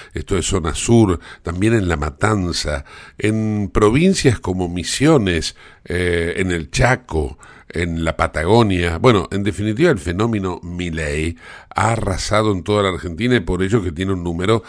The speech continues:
del treinta por ciento. Atención a ese número porque me llama mucho,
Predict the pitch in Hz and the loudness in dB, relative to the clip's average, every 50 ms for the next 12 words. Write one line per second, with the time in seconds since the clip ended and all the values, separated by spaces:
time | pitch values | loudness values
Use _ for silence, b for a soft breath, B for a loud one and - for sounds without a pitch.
0 | B B B B - - 95 87 85 80 - 110 107 107 104 101 85 - 90 76 | B B B B -8 -4 -4 -4 -4 -4 -2 0 2 2 0 0 -2 -4 -2 -2
1 | 87 80 78 - - 73 69 65 64 - - - - - - 123 135 135 156 147 | -2 -4 -4 -6 -6 -6 -6 -6 -8 -8 -12 -14 -8 -2 0 0 0 2 0 0
2 | 147 143 135 - 180 185 196 202 185 - B B B B B B B B B B | 0 0 0 2 4 4 4 2 -2 -8 B B B B B B B B B B
3 | B - 90 95 104 98 - - 95 85 95 101 104 107 107 110 101 95 98 92 | B -6 -2 -2 -2 -2 -2 -4 -2 -2 0 0 0 2 2 2 2 0 -2 -2
4 | 92 87 101 110 107 87 - - 87 87 82 82 82 85 82 78 90 107 104 104 | -2 -4 -2 -2 -2 -4 -6 -10 -10 -8 -8 -8 -8 -8 -6 -2 0 0 2 2
5 | 95 95 101 110 117 113 - - - 78 80 76 71 - | 2 4 4 4 4 2 0 -2 -2 -2 -2 -2 -4 -8